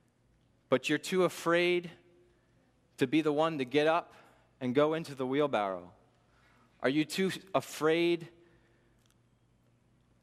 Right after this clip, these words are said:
to do something about it, to live out what you believe? And I want to encourage you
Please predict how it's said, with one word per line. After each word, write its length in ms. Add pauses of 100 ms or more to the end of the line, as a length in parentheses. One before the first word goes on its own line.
(380)
to 80
do 240
something 400
about 320
it, 140 (1400)
to 100
live 280
out 300
what 140
you 100
believe? 760 (840)
And 100
I 40
want 160
to 40
encourage 580
you 280